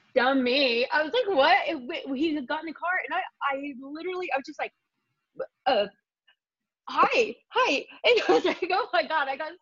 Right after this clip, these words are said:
so nervous. And I was like, "Was this, is this really this guy?" Like, and so after we, but the thing is, we just, like, meshed, I mean, so well.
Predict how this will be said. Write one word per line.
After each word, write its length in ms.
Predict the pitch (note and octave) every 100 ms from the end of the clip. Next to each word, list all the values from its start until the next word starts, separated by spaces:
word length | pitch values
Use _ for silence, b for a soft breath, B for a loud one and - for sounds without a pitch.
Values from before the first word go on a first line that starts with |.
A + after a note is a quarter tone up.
| _
so 120 | C#4+
nervous. 480 | D#4 C#4+ E4 C4 A#3+ _ B B B B
And 100 | G4+
I 20 |
was 80 | G4
like, 320 | G4+ D#4 C#4
"Was 120 | C#4 C4
this, 140 | E4+ - _ _
is 140 | C4+
this 160 | D#4 A4
really 220 | C4+ B3+ D4
this 160 | C#4 A3
guy?" 300 | A3 G#3+ C4 C5 C#5+
Like, 200 | G4+ B3 - - -
and 160 | E4+ E4+
so 120 | E4 -
after 480 | D#4 - F4 C#4+ -
we, 180 | A#3+ D4+ C4+
but 80 | E4+ C#4+ _
the 60 | F4+
thing 120 | G#4 A4+
is, 100 | C4+
we 120 | D4+
just, 140 | G#4+ G#4+
like, 120 | D#4 - _ _ _ _ _ _ _ _ -
meshed, 600 | A#3 B3 A#3+ - - -
I 80 | -
mean, 160 | B3 A3+
so 400 | - - D#4 D#4+
well. 520 | A#3+ C4+ G3 F#3 -